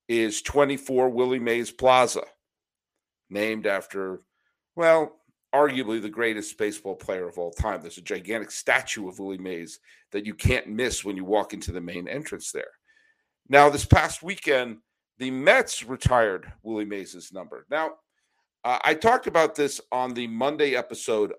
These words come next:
of Locked On M L B, and my, on Monday, I co-host the show with, um, Miller Thomas of, uh, the Locked On Diamondbacks pro-, uh,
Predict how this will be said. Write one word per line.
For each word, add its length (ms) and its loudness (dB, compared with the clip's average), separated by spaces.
of 340 0
Locked 320 -4
On 180 -4
M 200 -8
L 80 -8
B, 280 -10
and 280 -6
my, 340 2
on 200 2
Monday, 400 6
I 80 2
co-host 560 -4
the 60 -14
show 300 -2
with, 400 -4
um, 400 -8
Miller 240 -2
Thomas 460 -2
of, 520 -4
uh, 220 -8
the 140 -8
Locked 380 0
On 180 -2
Diamondbacks 580 0
pro-, 200 -4
uh, 200 -4